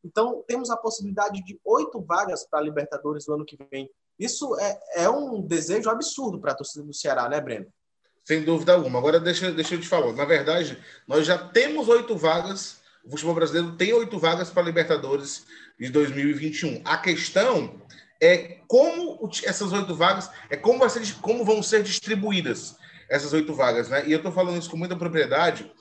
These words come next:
Speaker 2: porque ontem, é, eu sentei junto com o meu colega de, de redação lá, o Thiago Minhoca, a gente conversou, porque o Thiago, ele é especialista nessa questão de tabela,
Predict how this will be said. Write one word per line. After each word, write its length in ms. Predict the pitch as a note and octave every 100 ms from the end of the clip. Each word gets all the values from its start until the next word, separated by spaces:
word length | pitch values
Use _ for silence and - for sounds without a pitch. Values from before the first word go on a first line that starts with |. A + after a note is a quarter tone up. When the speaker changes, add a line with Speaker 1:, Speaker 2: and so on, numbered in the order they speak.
| - - _
Speaker 2:
porque 340 | G#2+ - D#3 D3
ontem, 580 | D#3+ G3+ E3+ C3 G2+ - _ _
é, 480 | B2+ C3+ C3 C3 B2
eu 120 | C3
sentei 480 | - F#3 E3 D#3+ D#3
junto 300 | C#3 F#3 F#3
com 320 | F3+ E3+ D3+
o 140 | - - _ -
meu 160 | C3
colega 360 | C#3+ D3+ D3+ C#3+
de, 420 | B2+ C3+ B2+ A2+
de 200 | G#2 -
redação 440 | B2 C3+ B2+ - C3+
lá, 100 | C3+
o 60 |
Thiago 280 | C3 C#3 B2+
Minhoca, 280 | B2+ C#3 D3
a 60 | B2
gente 180 | C#3+
conversou, 720 | - D3 C#3 B2 D#3+ F3+ - - - -
porque 160 | C#3+
o 40 | F3+
Thiago, 440 | F#3+ F#3 G3 G#3+
ele 100 | G#3+
é 60 | G#3
especialista 720 | - G3 - F#3+ F3 F#3+ G#3
nessa 180 | G3 G#3
questão 320 | F3+ - F3+
de 160 | E3+
tabela, 800 | E3 C#3+ B2 D#3 F3 D#3+ D#3+ D3